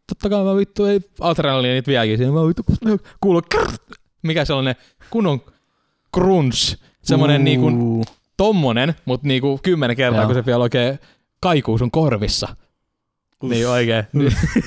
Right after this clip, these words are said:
Speaker 1: <laughs> Sit vaan nenä suoraksi, veret pois, pyyhki ja tuppo nenää ja takas hengaile. Ja
Speaker 3: Nyt
Speaker 1: tota, tää asia todennäköisesti soviteltiin tota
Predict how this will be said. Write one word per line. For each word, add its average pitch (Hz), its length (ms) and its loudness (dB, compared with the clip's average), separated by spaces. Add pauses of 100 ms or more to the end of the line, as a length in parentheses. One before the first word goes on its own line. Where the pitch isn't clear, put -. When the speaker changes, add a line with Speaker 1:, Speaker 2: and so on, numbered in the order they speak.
(180)
Speaker 1:
<laughs> 302 500 -2
Sit 320 140 -2
vaan 175 160 0
nenä 247 220 0
suoraksi, 226 580 0 (680)
veret 208 360 0
pois, 196 300 2
pyyhki 180 380 0
ja 160 220 0
tuppo 170 380 -2
nenää 147 340 0
ja 127 220 0 (1160)
takas 143 300 2
hengaile. 107 440 0 (1120)
Ja 117 60 -2
Speaker 3:
Nyt 113 80 2
Speaker 1:
tota, 110 420 0 (360)
tää 117 400 -2 (1120)
asia 117 380 -2
todennäköisesti 113 640 -2
soviteltiin 104 680 -2
tota 104 480 -2